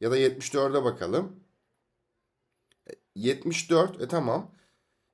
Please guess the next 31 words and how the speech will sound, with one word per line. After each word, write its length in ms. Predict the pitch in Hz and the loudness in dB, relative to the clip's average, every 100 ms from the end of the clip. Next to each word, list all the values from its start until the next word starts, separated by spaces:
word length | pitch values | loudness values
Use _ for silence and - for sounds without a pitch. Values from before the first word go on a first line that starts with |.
| - | -6
E, 100 | 120 | -2
buraya 300 | 143 180 175 | 2 4 6
dört 220 | 165 196 | 6 6
sayısını 460 | - 202 147 139 113 | 6 6 6 0 -2
vereceğim. 400 | 92 85 90 90 | -2 -4 -6 -4
Yirmi 280 | 104 127 147 | -4 0 0
altı 280 | 151 151 | 0 -2
çarpı 440 | 165 180 151 135 113 | -4 0 0 0 0
dört 220 | 117 117 | 0 4
ne 80 | 180 | 4
yaptı? 280 | 156 - 214 | 4 2 -4
Yüz 280 | 190 131 | -2 0
dört. 360 | 110 90 - - _ _ _ _ _ _ _ _ - | 0 -2 -6 -20 _ _ _ _ _ _ _ _ 0
Eksi 360 | 117 127 - | 0 0 -4
otuz. 720 | - 113 120 202 240 - - - _ _ _ _ | -2 -2 -2 -4 -2 -2 -4 -10 _ _ _ _
O 120 | 190 190 | 4 6
da 60 | |
eşittir. 380 | 160 - - 107 | 4 2 -6 -6
A'ya 320 | 123 131 156 | 2 6 8
da 160 | 208 185 | 6 8
dört 260 | 151 - 113 | 6 4 0
verdim. 460 | 101 92 196 277 - _ _ _ _ _ _ _ _ _ _ _ _ _ _ | 0 0 -2 -4 -12 _ _ _ _ _ _ _ _ _ _ _ _ _ _
Otuz 300 | 143 160 180 | 0 0 0
yedi. 420 | 165 113 107 208 - _ _ _ _ _ _ _ _ 101 | 0 0 -2 -4 -10 _ _ _ _ _ _ _ _ -8
E, 40 | |
A'ya 380 | - 117 123 139 | 0 4 4 6
ne 120 | 165 | 6
verdim? 460 | 151 113 110 208 226 | 6 4 2 -6 -2
A'ya 340 | 131 135 151 | 2 4 4
iki 300 | 165 139 165 | 0 -2 2
verdim. 600 | 147 113 90 92 143 254 | 6 4 2 -4 -6 -6